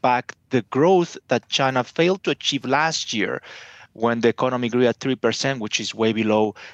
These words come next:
the official target of around five point five percent for twenty twenty-two. Now, i-, i-, if, if they would have wanted to get back the growth that they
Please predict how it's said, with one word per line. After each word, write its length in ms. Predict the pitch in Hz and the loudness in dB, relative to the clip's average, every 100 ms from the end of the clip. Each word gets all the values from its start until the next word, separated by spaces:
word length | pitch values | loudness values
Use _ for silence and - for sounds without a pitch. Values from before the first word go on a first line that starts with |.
| - | -4
the 100 | 117 | -2
official 360 | - - 123 | 0 0 0
target 320 | 113 113 113 113 | 2 2 2 0
of 160 | 101 - | -2 -4
around 440 | 123 107 120 123 | -2 0 0 -2
five 380 | - 135 123 - | -2 -2 -2 -6
point 200 | 113 101 | -8 -6
five 280 | 135 131 - | -2 -2 -2
percent 320 | 117 - 110 | -6 -4 -6
for 140 | - 101 | -8 -8
twenty 320 | - 104 107 | -8 -6 -6
twenty-two. 600 | 107 98 107 - 202 - _ _ _ _ _ _ _ _ _ - - - | -6 -10 -10 0 0 0 _ _ _ _ _ _ _ _ _ -20 -20 -2
Now, 160 | 131 - | 0 2
i-, 100 | 156 - | 0 0
i-, 100 | - | -4
if, 320 | - - 160 - | -6 -6 -6 -6
if 160 | 175 - | -4 2
they 160 | 170 | 2
would 140 | 160 - | 4 2
have 200 | 151 131 | 0 2
wanted 380 | 175 247 233 | 2 2 -2
to 100 | - | -4
get 220 | 151 143 - | 0 0 2
back 260 | 131 - | 0 0
the 80 | 131 | -4
growth 280 | 123 123 123 | -2 -2 0
that 120 | 110 | -2
they 160 | 110 | -2